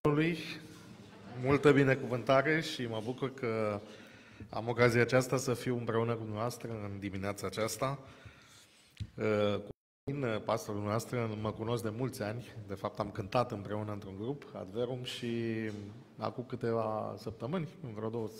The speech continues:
trei săptămâni în urmă, vorbeam la telefon și el mi-a făcut invitația să vin și cum fix săptămâna asta în Spania noi avem, uh, vacanță o săptămână, uh,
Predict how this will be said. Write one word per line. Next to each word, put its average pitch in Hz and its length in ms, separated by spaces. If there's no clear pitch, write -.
trei 110 180
săptămâni 120 340
în 120 120
urmă, 165 300
vorbeam 135 280
la 143 100
telefon 139 460
și 156 140
el 151 80
mi-a 143 140
făcut 131 260
invitația 127 600
să 120 180
vin 147 180
și 165 200
cum 160 320
fix 160 300
săptămâna 151 500
asta 147 260
în 127 100
Spania 139 420
noi 135 160
avem, 131 300
uh, 131 80
vacanță 120 500
o 107 240
săptămână, 156 680
uh, 135 40